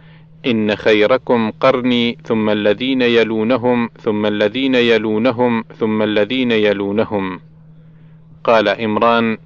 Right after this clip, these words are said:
"فلا أدري أقال رسول الله صلى الله عليه وسلم بعد قرنه مرتين أو ثلاثا،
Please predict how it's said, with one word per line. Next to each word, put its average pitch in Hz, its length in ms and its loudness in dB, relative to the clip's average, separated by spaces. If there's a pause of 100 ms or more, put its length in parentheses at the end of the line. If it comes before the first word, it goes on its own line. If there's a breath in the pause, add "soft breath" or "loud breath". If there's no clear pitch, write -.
(100)
"فلا 110 420 2
أدري 120 520 -2
أقال 104 500 0
رسول 107 340 -4
الله 117 380 2
صلى 113 260 0
الله 113 420 2
عليه 110 360 0
وسلم 120 680 0
بعد 113 340 0
قرنه 113 680 -2
مرتين 110 880 0
أو 104 200 0
ثلاثا، 104 760 -2